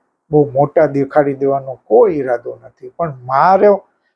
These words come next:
મને જે લાગે વળગે છે ત્યાં સુધી, હું કોઈ સાહિત્યકાર નથી, સાહિત્યનો બહુ મોટો જાણકાર પણ નથી.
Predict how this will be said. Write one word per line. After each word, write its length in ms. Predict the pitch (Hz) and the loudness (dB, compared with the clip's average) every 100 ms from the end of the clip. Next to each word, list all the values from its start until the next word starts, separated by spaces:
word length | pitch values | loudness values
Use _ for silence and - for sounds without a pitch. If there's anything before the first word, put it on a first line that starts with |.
| _ | _
મને 280 | 131 151 233 | -10 -2 0
જે 160 | 190 190 | 4 4
લાગે 280 | 156 143 135 | 4 0 -2
વળગે 380 | 127 120 120 | -6 -8 -12
છે 140 | 117 127 | -14 -20
ત્યાં 280 | _ 123 117 | _ -18 -18
સુધી, 300 | - 123 143 | -20 -12 -6
હું 180 | 151 | -6
કોઈ 220 | 165 165 147 | 0 0 0
સાહિત્યકાર 760 | 139 143 143 - 135 143 135 | 0 -2 -2 -4 -2 0 0
નથી, 280 | 131 139 170 | -2 -4 -4
સાહિત્યનો 580 | - 135 139 - 139 135 | 0 0 -2 -4 -6 -4
બહુ 220 | 135 139 | -2 -2
મોટો 340 | 127 139 131 127 | 0 -2 -2 -2
જાણકાર 500 | 135 151 151 156 147 | 0 0 0 -2 -2
પણ 140 | 143 | -10
નથી. 420 | 135 131 - 175 | -10 -10 -8 -8